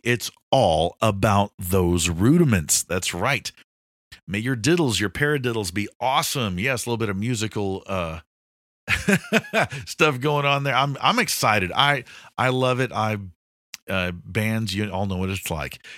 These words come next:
You got your individual, uh, instrument. You're, y'all are coming together. I'll use the word in concert together, and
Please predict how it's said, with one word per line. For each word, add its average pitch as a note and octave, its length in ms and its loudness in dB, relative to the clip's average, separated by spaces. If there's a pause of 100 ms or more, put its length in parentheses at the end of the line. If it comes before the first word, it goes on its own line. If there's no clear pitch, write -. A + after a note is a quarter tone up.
(120)
You F2+ 100 -4
got F2 220 -2
your - 80 -8
individual, F#2+ 880 -2 (100)
uh, E2 200 -6
instrument. A2+ 600 -2 (420)
You're, D#2+ 320 -8
y'all E2 260 -2
are D#2 60 -2
coming G#2+ 320 0
together. F#2 420 0
I'll F2 140 -2
use F2 220 -2
the E2 60 -6
word D#2+ 220 -4
in F2+ 280 -6
concert G#2 500 -6
together, F2 420 -4
and D#3+ 300 -2